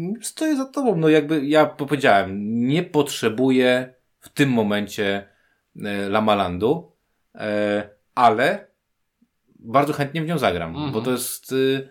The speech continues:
Speaker 1: no, jedna z najlepszych gier, e, tego typu, e, pana, e, Hardena, tak? Jak on się nazywa?
Speaker 2: Hardinga.
Speaker 1: Hardinga.
Speaker 2: Harden to koszykarz.
Speaker 1: Harden to koszykarz, no właśnie.
Speaker 2: Nic nie wiem o koszykówce, ale znam ciebie.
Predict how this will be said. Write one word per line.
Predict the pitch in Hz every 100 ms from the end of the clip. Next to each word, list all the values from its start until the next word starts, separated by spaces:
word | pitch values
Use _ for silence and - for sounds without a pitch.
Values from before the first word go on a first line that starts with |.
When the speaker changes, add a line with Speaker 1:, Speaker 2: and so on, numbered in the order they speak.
| _ _ _ -
Speaker 1:
no, | 156
jedna | 180
z | 156
najlepszych | 139 107 - 92
gier, | 95 92 92 _ -
e, | 101 101 95 95 92 92
tego | 110 101
typu, | 98 90 92 92 101 -
e, | 87 87 85 85 85 85 85 85 85 85 _ _ _
pana, | - 107 90 90 90 -
e, | 90 90 90 85
Hardena, | 82 104 90 92 85 117
tak? | - - - -
Jak | 87
on | 92
się | 90
nazywa? | 98 143
Speaker 2:
Hardinga. | 143 - 117 123 120 101
Speaker 1:
Hardinga. | 92 98 123
Speaker 2:
Harden | 104 85
to | 104
koszykarz. | 80 - - 101 -
Speaker 1:
Harden | 82 85
to | 78
koszykarz, | - - - 82 85
no | 82
właśnie. | 82 101
Speaker 2:
Nic | 143 151
nie |
wiem | 143 135
o | 131
koszykówce, | 131 - - 139 139
ale | 123 127
znam | 123 123
ciebie. | 135 120